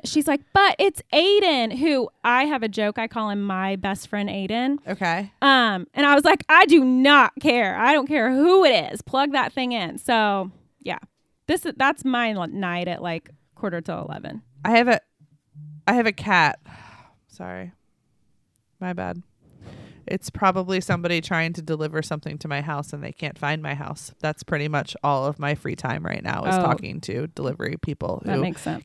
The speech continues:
Speaker 2: can't seem to find my house. But what was I gonna say? Oh, I have a, this cat that we rescued from inside of a car engine. And I think he must have been taken from his mommy young.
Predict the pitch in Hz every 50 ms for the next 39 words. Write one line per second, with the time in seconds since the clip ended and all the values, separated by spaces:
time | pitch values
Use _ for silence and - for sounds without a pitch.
0 | - - 175 143 - - 151 139 147 151 143 - 85 - - - - 160 87 87
1 | 170 - - - - 165 143 - - _ _ _ - - - - - - - -
2 | - - - - - _ _ _ _ _ _ _ _ _ _ _ _ _ _ _
3 | _ _ _ _ - 190 190 214 202 196 208 - - 233 220 160 190 240 240 226
4 | 220 196 - - 175 180 160 - - - 180 160 160 202 269 - _ _ - -
5 | - - 175 170 156 156 156 175 - - 208 220 226 247 254 240 - - 202 170
6 | 165 - 165 170 175 - 185 165 165 170 160 147 - - 147 139 147 160 180 196
7 | 202 240 277 285 285 285 - _ _ _ _ _ _ _ _ _ _ _ _ _
8 | _ _ _ _ _ - - - 240 220 196 208 202 233 226 - - 254 208 190
9 | 190 - - 180 180 175 180 185 160 151 185 156 156 170 160 151 143 135 151 127
10 | 127 131 135 135 143 160 151 - _ - _ - 147 143 127 127 135 160 185